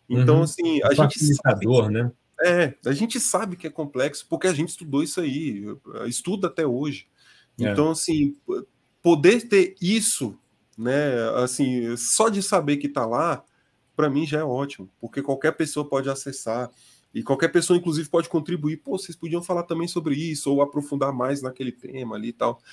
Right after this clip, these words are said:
Speaker 1: Isso significa o quê? Que tem mais gente entrando na nossa área, que é o que a gente quer.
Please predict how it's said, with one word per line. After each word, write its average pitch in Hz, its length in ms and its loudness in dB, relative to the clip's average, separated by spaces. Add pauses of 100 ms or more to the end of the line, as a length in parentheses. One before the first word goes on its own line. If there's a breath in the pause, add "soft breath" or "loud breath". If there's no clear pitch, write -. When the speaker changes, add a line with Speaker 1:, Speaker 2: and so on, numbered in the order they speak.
(140 loud breath)
Speaker 1:
Isso 147 200 0
significa 156 500 -2
o 180 40 -4
quê? 143 160 2
Que - 80 -8
tem 135 120 2
mais 156 240 2
gente 156 320 0
entrando 131 300 -2
na 127 100 -4
nossa 120 340 -2
área, 123 280 -4
que 139 200 6
é 151 60 12
o 175 60 6
que 165 100 -2
a 139 60 2
gente 123 240 -4
quer. 120 260 -2